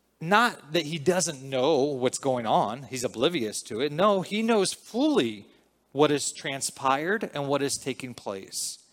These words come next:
And so his actions that are gonna follow here are purposeful and with intent. He's not doing it sloppily. He's not doing it to get in the face of them.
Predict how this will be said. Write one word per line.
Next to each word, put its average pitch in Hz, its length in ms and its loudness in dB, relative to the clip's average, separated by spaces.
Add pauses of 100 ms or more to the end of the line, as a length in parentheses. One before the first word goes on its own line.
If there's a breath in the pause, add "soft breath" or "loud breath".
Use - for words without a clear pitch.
(360 soft breath)
And 156 100 -2
so 160 220 2
his 151 240 -2 (100)
actions 165 600 -4
that 135 140 0
are 139 40 -4
gonna 135 180 -2
follow 196 520 2
here 107 520 -6 (680 loud breath)
are 180 120 8
purposeful 247 1000 -2 (880)
and 143 200 -4
with 147 200 0
intent. 120 680 -10 (840 soft breath)
He's 202 200 0
not 254 200 0
doing 196 220 0
it 127 160 -6
sloppily. 120 720 0
He's 143 240 -4
not 180 260 0
doing 151 320 -4
it 139 220 -8
to 117 240 -8 (280 loud breath)
get 143 180 2
in 143 120 2
the 131 80 -4
face - 480 0
of 107 200 -6
them. 110 360 -4